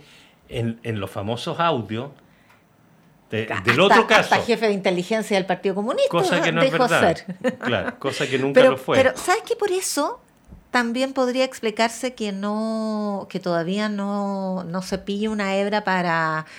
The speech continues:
Speaker 2: formalizarlo por algún delito. Porque tanto alarde de los sobornos a funcionarios, todavía no se establece quién fue sobornado.
Speaker 1: Bueno, pero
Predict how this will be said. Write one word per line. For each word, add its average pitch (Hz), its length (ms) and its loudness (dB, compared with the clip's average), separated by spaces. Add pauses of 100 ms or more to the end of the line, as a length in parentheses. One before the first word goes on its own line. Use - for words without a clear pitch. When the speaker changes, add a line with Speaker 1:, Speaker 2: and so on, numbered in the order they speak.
(100)
Speaker 2:
formalizarlo 160 840 -2
por 143 120 -6
algún 147 260 -6
delito. 139 480 -8 (520)
Porque 165 560 0 (320)
tanto 214 960 2
alarde 185 640 2
de 165 400 -2
los 151 200 -6
sobornos 175 520 -4
a 185 60 -2
funcionarios, 208 680 -2
todavía 135 340 -2
no 139 80 -12
se 175 120 -12
establece 196 560 -6
quién 208 140 -12
fue 214 160 -8
sobornado. 170 520 -4
Speaker 1:
Bueno, 101 200 -10
pero - 0 -